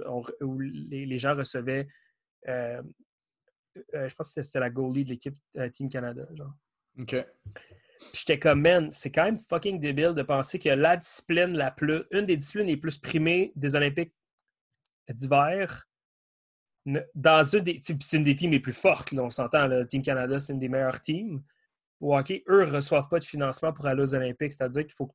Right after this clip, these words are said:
Speaker 1: toi-même que tu te déplaces ton propre cul avec ton propre cash pour aller compétitionner à la plus grosse compétition du monde. C'est quand même fucked up.
Speaker 2: Women's team, mais le men's,
Speaker 1: Ouais.
Speaker 2: il, il l'est
Speaker 1: Mais le
Speaker 2: sûrement.
Speaker 1: men's, il l'est. C'est un autre, c'est un autre débat, là, on
Speaker 2: C'est
Speaker 1: s'entend,
Speaker 2: fucked
Speaker 1: ouais.
Speaker 2: up.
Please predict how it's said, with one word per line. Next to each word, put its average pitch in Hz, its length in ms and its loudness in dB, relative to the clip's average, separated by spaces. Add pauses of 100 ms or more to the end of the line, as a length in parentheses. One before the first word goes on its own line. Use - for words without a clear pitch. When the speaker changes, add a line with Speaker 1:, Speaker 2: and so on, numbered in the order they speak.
Speaker 1:
toi-même 180 320 2
que 190 80 -6
tu 143 180 -6
te - 80 -20
déplaces 156 360 2
ton 156 100 -2
propre 147 320 -4
cul 151 220 -6
avec 143 140 -2
ton 143 100 -2
propre 139 300 -6
cash 151 500 0 (720)
pour 143 180 0
aller 143 180 6
compétitionner 143 440 -2
à 151 60 2
la 143 40 -2
plus 143 80 -10
grosse 139 220 -4
compétition 139 420 -4
du 131 140 -4
monde. 139 200 2
C'est 139 200 -10
quand 139 260 6
même 131 160 0
fucked 135 320 -4
up. 127 100 -6 (560)
Speaker 2:
Women's 143 380 2
team, 110 300 -6
mais 120 120 0
le 127 120 2
men's, 139 260 2
Speaker 1:
Ouais. 135 160 4
Speaker 2:
il, 113 100 -6 (220)
il 123 240 -4
l'est 120 320 -2
Speaker 1:
Mais 160 240 6
le 160 80 8
Speaker 2:
sûrement. 151 120 8
Speaker 1:
men's, 156 180 6
il 139 80 4
l'est. 139 120 6
C'est - 220 -2
un 123 100 4
autre, 127 220 0
c'est 117 160 -2
un 123 140 2
autre 131 120 2
débat, 127 300 2
là, 160 80 -6
on - 20 -4
Speaker 2:
C'est 135 120 0
Speaker 1:
s'entend, 127 240 -2
Speaker 2:
fucked 135 180 -2
Speaker 1:
ouais. 120 60 -2
Speaker 2:
up. 101 100 -4